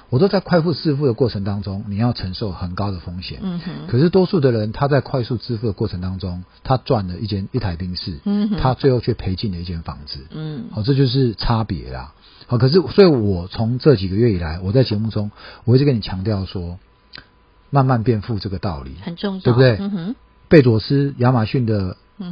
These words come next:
Speaker 1: 执行长，
Speaker 2: 嗯哼。
Speaker 1: 现在是世界首-，首富。好，他就问，好，谦虚的问，曾经也是世界首富的巴菲特。
Speaker 2: 嗯哼。
Speaker 1: 对不对？
Speaker 2: 问股神。
Speaker 1: 你的投资道理这么简单，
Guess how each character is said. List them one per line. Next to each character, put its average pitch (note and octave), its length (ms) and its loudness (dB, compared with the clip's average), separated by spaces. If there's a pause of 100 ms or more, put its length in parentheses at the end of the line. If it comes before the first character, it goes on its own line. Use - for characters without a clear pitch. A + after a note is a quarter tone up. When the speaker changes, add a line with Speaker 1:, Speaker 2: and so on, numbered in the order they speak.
Speaker 1:
执 F3 60 -6
行 A#2+ 180 2
长， A2 120 2
Speaker 2:
嗯 - 20 -2
哼。 - 20 -4
Speaker 1:
现 C3+ 100 0
在 B2 60 4
是 B2 80 2
世 B2+ 180 -2
界 A#2+ 120 0
首-， E2+ 260 -8
首 F2 220 -6
富。 F#2+ 240 -4 (580)
好， F#2 300 -6
他 D3 140 2
就 D3+ 200 6 (140)
问， B2 360 6 (380)
好， G#2 220 -4
谦 D#3+ 220 2
虚 E3 120 2
的 D3+ 160 6
问， C3+ 160 4
曾 B2+ 180 0
经 C#3 140 0
也 A2 140 2
是 C3+ 80 0
世 B2+ 180 -2
界 A#2+ 160 2
首 F#2 160 -6
富 A2 160 -2
的 G2 140 -4
巴 G#2 160 -4
菲 G#2+ 140 -2
特。 G#2 260 -4 (100)
Speaker 2:
嗯 G3 160 -10
哼。 F3 280 -14 (120)
Speaker 1:
对 A2+ 100 -2
不 A2+ 60 0
对？ A2 60 2
Speaker 2:
问 G2+ 60 0
股 G2+ 80 -8 (100)
神。 A#2+ 80 0
Speaker 1:
你 - 20 4
的 C#3 80 4
投 C#3+ 180 4
资 F3 220 4
道 D#3+ 220 8
理 A2+ 100 2
这 C3+ 140 -2
么 B2 80 0
简 F2+ 240 -8
单， G#2+ 280 -4